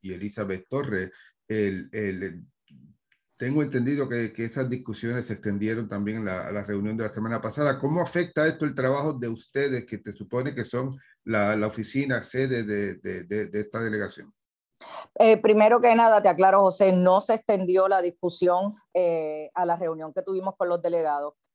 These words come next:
Speaker 2: Eh, no se tocó el tema y enten-, eso es una distracción. Eh, ellos tienen por ley, eh, su encomienda es adelantar la estadidad para Puerto Rico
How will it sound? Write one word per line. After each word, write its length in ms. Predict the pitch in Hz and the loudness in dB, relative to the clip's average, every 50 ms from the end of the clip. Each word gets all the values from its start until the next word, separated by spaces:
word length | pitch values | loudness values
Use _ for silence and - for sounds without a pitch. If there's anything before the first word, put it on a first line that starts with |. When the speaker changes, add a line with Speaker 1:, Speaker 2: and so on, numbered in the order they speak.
| _ _ _ - | _ _ _ -8
Speaker 2:
Eh, 380 | 175 180 175 170 160 160 160 | -4 -2 0 0 0 -2 -2
no 160 | 175 196 202 | 0 0 0
se 160 | 220 - 247 247 | 0 0 0 0
tocó 180 | 262 254 254 | 0 2 2
el 160 | 262 262 240 | 0 -2 -2
tema 380 | _ - 196 190 196 214 220 220 | _ -10 -8 -8 -6 -6 -6 -6
y 80 | 208 202 | -6 -6
enten-, 260 | 196 190 190 185 180 - | -8 -8 -10 -10 -8 -6
eso 180 | 180 - 262 | -4 -2 0
es 40 | 277 262 | 0 0
una 180 | 277 269 262 | 2 4 4
distracción. 800 | 269 277 - - 262 247 247 - - 196 180 165 175 214 233 - _ _ _ _ _ _ _ - | 4 2 2 0 -2 -2 -2 -2 -4 -4 -4 -2 -4 -6 -10 -14 _ _ _ _ _ _ _ -4
Eh, 840 | - 202 196 196 185 185 180 180 175 175 170 170 170 170 170 165 - | -4 -2 0 0 0 0 2 2 2 2 2 4 4 2 0 0 0
ellos 440 | - 190 190 226 254 254 - - _ _ | 0 0 2 2 0 0 -4 -14 _ _
tienen 360 | - 226 214 233 240 254 254 | -2 -2 0 0 0 -2 -2
por 240 | - - 214 202 180 | 0 0 0 0 0
ley, 500 | 190 185 185 196 220 247 269 269 277 269 _ _ _ _ _ _ - | 0 0 0 0 0 -2 -2 -4 -8 -14 _ _ _ _ _ _ -6
eh, 720 | 202 196 190 185 185 180 180 175 175 170 165 165 160 165 | -4 -2 -2 -2 0 0 0 0 0 0 0 0 -2 -4
su 160 | 165 - 226 214 | -4 -2 -2 -2
encomienda 760 | 202 202 202 202 190 190 185 190 208 240 247 233 214 202 | -2 0 -2 -2 -2 -2 -4 -4 -2 0 2 4 4 4
es 80 | 196 202 | 2 2
adelantar 540 | 214 208 208 208 208 196 180 - 185 175 180 | 0 0 0 0 -4 -4 -8 -6 -8 -6 -6
la 80 | 190 190 | -6 -6
estadidad 640 | 208 - - 208 196 196 190 185 180 180 185 196 196 | -6 -4 -2 -2 -2 -2 -2 -2 0 0 0 0 0
para 240 | - 196 190 185 | 0 -2 -2 -2
Puerto 340 | 185 185 180 170 _ - 170 | -4 -6 -10 -8 _ -10 -8
Rico 540 | 165 180 214 247 254 - - 185 175 180 - | -8 -6 -6 -6 -6 -2 0 0 0 0 -2